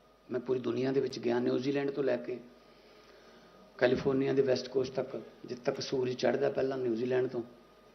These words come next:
ਫਿਰ ਕੈਲੀਫੋਰਨੀਆ ਜਾ ਕੇ ਛੁਪਦਾ, ਉੱਥੇ ਤੱਕ ਗਏ ਹੋਏ ਹਾਂ। ਬਹੁਤ ਸਾਰੇ ਪੰਜਾਬੀ, ਬੜੇ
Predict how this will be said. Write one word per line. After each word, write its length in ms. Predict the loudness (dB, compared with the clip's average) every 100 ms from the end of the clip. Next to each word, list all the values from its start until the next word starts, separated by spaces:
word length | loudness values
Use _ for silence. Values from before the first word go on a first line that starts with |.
| -20 -10
ਫਿਰ 120 | -10 -4
ਕੈਲੀਫੋਰਨੀਆ 500 | 0 0 0 0 2
ਜਾ 140 | 0
ਕੇ 140 | -2 -6
ਛੁਪਦਾ, 360 | -8 -10 -10 -12 -18 -20 -20 -20 -20 -14 -6
ਉੱਥੇ 140 | -2
ਤੱਕ 280 | 2 2 2 -2 -4 -18 -20 -12 2
ਗਏ 160 | 6 6
ਹੋਏ 240 | 6 2
ਹਾਂ। 80 | 2 -4 -16 -20 -20 -20 -20 -20 -20 -20 -20 -20 0
ਬਹੁਤ 160 | 4 6
ਸਾਰੇ 220 | 4 2
ਪੰਜਾਬੀ, 600 | 4 4 4 2 2 2 0 -16 -18 -18 -20 -20 -20 -20 -20 -4
ਬੜੇ 480 | 4 8 8 8 4